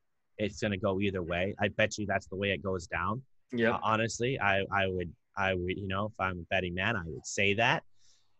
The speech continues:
Speaker 1: Um, yeah, we'll just see what happens. It's gonna be crazy.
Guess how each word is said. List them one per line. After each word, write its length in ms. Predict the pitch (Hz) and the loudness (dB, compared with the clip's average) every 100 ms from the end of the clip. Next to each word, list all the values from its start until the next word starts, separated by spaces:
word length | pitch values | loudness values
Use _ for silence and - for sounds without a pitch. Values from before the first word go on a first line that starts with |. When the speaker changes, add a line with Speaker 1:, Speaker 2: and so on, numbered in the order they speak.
| - | -4
Speaker 1:
Um, 400 | 95 95 90 87 - - _ - | 2 2 2 -2 -10 -20 _ 0
yeah, 160 | 147 110 | 2 2
we'll 220 | 92 117 | 2 -2
just 220 | 143 135 | -2 -2
see 120 | 147 | -2
what 140 | 143 139 | 0 2
happens. 400 | 143 170 95 - | 2 2 -8 -8
It's 160 | 104 - | -6 -2
gonna 240 | 131 123 | 0 0
be 220 | 123 120 | 0 -4
crazy. 680 | - - 120 123 131 165 196 | -4 -2 0 2 0 -4 -6